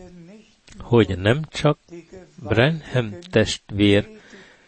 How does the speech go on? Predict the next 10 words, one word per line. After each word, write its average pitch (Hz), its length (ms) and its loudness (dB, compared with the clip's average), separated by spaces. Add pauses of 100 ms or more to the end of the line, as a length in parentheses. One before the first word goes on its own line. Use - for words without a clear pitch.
(480)
nagy 139 460 0
hatású 104 960 0 (300)
prédikációit 107 1500 0
hallgassuk 95 1120 -2
meg, 98 240 -2 (1000)
hanem 101 500 -2 (280)
mindenki 117 1120 -2 (1700)
bekerüljön 104 1040 0 (200)
közvetlenül 110 1200 0 (360)
az - 280 0